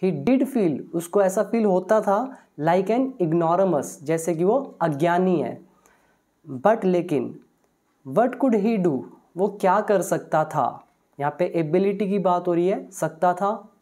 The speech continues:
could का यूज़। He hated homework,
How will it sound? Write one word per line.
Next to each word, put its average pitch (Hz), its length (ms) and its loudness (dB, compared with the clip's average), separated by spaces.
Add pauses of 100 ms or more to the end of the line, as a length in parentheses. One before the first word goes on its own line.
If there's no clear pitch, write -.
could 180 160 2
का 180 100 4
यूज़। 123 400 -4 (1200)
He 262 240 2 (480)
hated 214 400 0 (180)
homework, 165 420 2